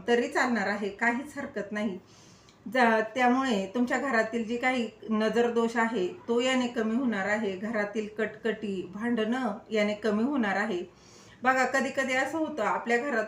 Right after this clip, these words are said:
कोणीतरी व्यक्ती येऊन गेली आणि त्याच्यानंतर भांडणं झाली, कटकट हो-, सुरू झाली, तर काय होत असतं, दो-, नजर दोष झालेला असतो आणि हा न-, नजर दोष या उपायाने नक्कीच कमी होणार आहे.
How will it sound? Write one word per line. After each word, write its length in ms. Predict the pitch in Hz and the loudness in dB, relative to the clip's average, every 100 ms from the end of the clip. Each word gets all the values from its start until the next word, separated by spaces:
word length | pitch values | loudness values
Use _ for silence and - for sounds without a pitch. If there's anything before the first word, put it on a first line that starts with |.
| - | -2
कोणीतरी 500 | 254 247 240 240 247 | -2 -2 0 0 2
व्यक्ती 400 | 233 233 247 220 | 2 0 -2 0
येऊन 280 | 220 226 233 | 2 4 2
गेली 320 | 226 214 185 | 2 0 -2
आणि 300 | - 214 208 | -2 0 0
त्याच्यानंतर 680 | 208 214 220 214 220 214 202 240 | 0 0 0 0 -2 -2 -2 -2
भांडणं 460 | 226 233 220 233 | -2 2 2 2
झाली, 340 | 240 226 185 185 - - - - | 0 -2 -4 -6 -14 -20 -16 0
कटकट 440 | 233 233 254 254 | 0 2 0 0
हो-, 280 | 262 226 196 | 0 -2 -4
सुरू 340 | 196 - 208 202 | -4 0 2 2
झाली, 400 | 254 185 175 - | 2 -2 -4 -2
तर 180 | 240 214 | 0 0
काय 320 | 202 - 247 | 0 2 2
होत 200 | 294 - | 2 0
असतं, 340 | 220 233 220 190 - - - - - | 0 0 -2 -4 -6 -20 -20 -20 -10
दो-, 420 | 185 254 285 269 | 0 4 6 6
नजर 440 | 226 233 226 269 269 | 6 6 6 4 4
दोष 220 | 269 320 - - | 2 0 -4 -4
झालेला 400 | 269 208 202 190 | 0 4 4 4
असतो 300 | 208 226 214 | 4 2 0
आणि 340 | 185 190 202 214 - | 2 2 0 -4 0
हा 220 | 214 226 220 - | 2 2 0 -2
न-, 340 | 214 214 208 202 | 0 0 0 -2
नजर 360 | 208 214 202 214 | 0 0 0 -2
दोष 280 | 202 208 185 - | 0 -2 -2 -4
या 360 | 214 214 220 214 | 2 4 4 2
उपायाने 640 | 220 - 214 214 220 180 | -2 2 2 4 2 -2
नक्कीच 500 | 196 208 - 302 - | -2 -4 -4 -6 -4
कमी 260 | 302 240 233 | 0 2 2
होणार 320 | 262 196 180 | 0 -2 -2
आहे. 360 | 202 196 165 | -4 -8 -12